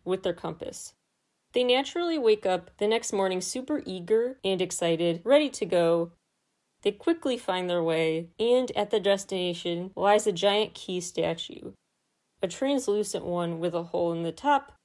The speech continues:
They realize they need to pour, in the order they found them, the sand jars into this translucent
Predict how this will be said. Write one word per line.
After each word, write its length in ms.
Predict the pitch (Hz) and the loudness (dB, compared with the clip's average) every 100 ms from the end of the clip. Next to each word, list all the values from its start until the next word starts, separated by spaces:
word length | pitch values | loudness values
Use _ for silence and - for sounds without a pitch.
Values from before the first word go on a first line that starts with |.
| _ - | _ 0
They 100 | 240 | 4
realize 400 | 247 233 214 190 | 6 6 6 2
they 80 | 202 | 0
need 200 | 196 185 | 0 0
to 60 | |
pour, 560 | 175 - 180 170 170 175 220 | -4 -2 0 2 0 0 2
in 160 | 262 | 2
the 100 | 285 | 2
order 300 | - 208 208 | 4 4 4
they 120 | 202 | 2
found 380 | 202 180 170 170 | -2 -2 -4 -4
them, 300 | 165 160 175 - | -4 -6 -10 -8
the 80 | 180 | -6
sand 360 | 170 285 302 220 | -2 0 0 0
jars 440 | 196 175 170 - | 0 2 0 -2
into 400 | 262 294 - 233 | 0 0 -2 -4
this 300 | 185 190 190 | 0 -2 -2
translucent 1040 | - 196 185 165 180 185 185 185 175 170 | -6 -4 -4 -2 0 0 -2 -4 -4 -6